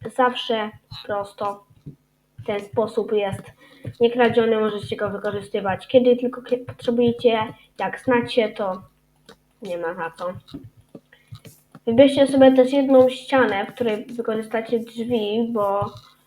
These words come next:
no to będziecie wtedy mogli na przykład zrobić takie ciekawe, na przykład takie coś. A, to tutaj t-, też obowiązkowo, też musi być deska.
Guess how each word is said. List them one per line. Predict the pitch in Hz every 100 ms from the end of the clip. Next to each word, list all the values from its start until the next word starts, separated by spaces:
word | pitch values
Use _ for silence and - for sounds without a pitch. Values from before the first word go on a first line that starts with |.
| - - _ - _ - - _ _ - _ - _ _ -
no | 311 311
to | 302 269
będziecie | 254 262 262 262 262
wtedy | 240 233 240
mogli | 233 226 220 202
na | 196
przykład | 196 202 202
zrobić | 196 190 185 - - _
takie | 175 - 196 170
ciekawe, | 202 - 185 147 147 143 - 110 _ _ _
na | 196
przykład | 190 - - 190 185 - - - - -
takie | 135 - -
coś. | 135 - 170 185 - - - - - - - _ _ _ _ _ _ _ _ _ _ _ _ _ - _ - _ _ _ _ _ _ _ _ _ _ - _ _ _ _ _ - _ _ _ _
A, | 220 220 196
to | 190
tutaj | 180 220 214 208 208
t-, | - - - -
też | - 320
obowiązkowo, | 330 262 262 240 - 269 214
też | - 392
musi | 320 277
być | 233 208
deska. | 196 180 - 170 -